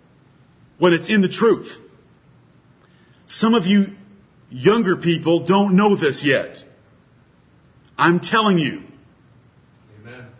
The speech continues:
Speaker 1: From the Word of God and from my own experience.
Speaker 2: Amen.
Speaker 1: I had friends growing up when I was a teenager.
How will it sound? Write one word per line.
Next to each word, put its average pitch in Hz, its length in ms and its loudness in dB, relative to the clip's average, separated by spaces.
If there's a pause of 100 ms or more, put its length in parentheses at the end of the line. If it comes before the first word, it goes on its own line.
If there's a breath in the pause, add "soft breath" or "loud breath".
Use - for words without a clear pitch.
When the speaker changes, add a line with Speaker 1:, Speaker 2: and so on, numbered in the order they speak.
(180)
Speaker 1:
From 196 200 2
the 196 80 4
Word 208 200 4
of 151 140 -4
God 139 480 0
and 139 140 -2
from 180 220 2
my 160 160 2
own 170 120 0
experience. 151 840 -4
Speaker 2:
Amen. - 380 -20 (1120)
Speaker 1:
I 175 180 2
had 180 240 0
friends 165 580 -2
growing 160 400 0
up 160 240 -2
when 165 100 0
I 160 60 0
was 156 160 -2
a 143 60 -4
teenager. 156 680 -2